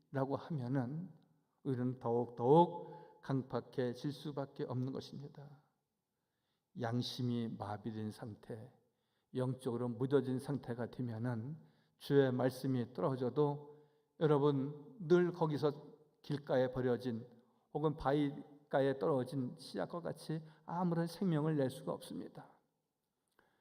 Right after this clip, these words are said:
깨어 기도한다라고 하는 것은, 하나님 앞에 가까이 나간다고 하는 것은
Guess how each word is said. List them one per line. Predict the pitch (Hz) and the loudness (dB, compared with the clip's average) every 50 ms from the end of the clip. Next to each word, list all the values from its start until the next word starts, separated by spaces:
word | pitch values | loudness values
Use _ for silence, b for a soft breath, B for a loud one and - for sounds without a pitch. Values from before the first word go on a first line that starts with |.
| _ _ _ _ _ _ - | _ _ _ _ _ _ 10
깨어 | 214 214 208 196 | 12 12 12 12
기도한다라고 | 202 214 208 190 233 220 220 220 226 214 214 208 220 | 12 10 12 12 12 12 12 12 12 12 12 12 10
하는 | 196 214 202 180 | 8 8 6 6
것은, | 165 135 - 170 165 | 4 4 2 0 -2
하나님 | 151 - 214 202 202 190 | 0 4 6 6 6 6
앞에 | 202 - | 4 2
가까이 | 175 175 - 208 202 | 2 2 2 2 4
나간다고 | 185 175 190 208 226 220 208 208 196 190 180 | 8 10 10 10 10 8 8 8 8 8 4
하는 | 180 165 156 | 4 4 2
것은 | 143 139 - 208 208 214 | 0 4 4 4 4 4